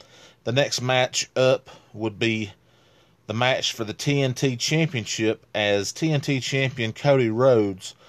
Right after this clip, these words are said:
would defend against former N W A television champion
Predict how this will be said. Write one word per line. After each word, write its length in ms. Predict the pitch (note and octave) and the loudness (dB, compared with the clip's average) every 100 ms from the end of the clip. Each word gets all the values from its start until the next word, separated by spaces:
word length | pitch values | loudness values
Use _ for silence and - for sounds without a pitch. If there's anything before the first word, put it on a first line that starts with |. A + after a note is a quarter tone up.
| - _ _ | -20 _ _
would 300 | A2 B2+ G2+ | -2 -2 -2
defend 640 | G#2 - C#3 C#3 C#3 C3+ | -10 -2 0 2 0 -2
against 540 | - G#2+ A#2+ G#2+ - - | -6 -4 -4 -4 -6 -8
former 420 | - C#3 C#3 B2+ | 0 2 2 -2
N 240 | B2 C#3+ | 0 0
W 400 | C3+ B2+ A#2+ B2 | 0 0 0 2
A 140 | C3+ C3 | 4 2
television 640 | - B2+ A#2 A#2+ A2+ A2 | 2 0 2 0 -2 -6
champion 680 | - A#2+ A#2 A2+ A2 G#2 | -4 -2 -2 -2 -6 -8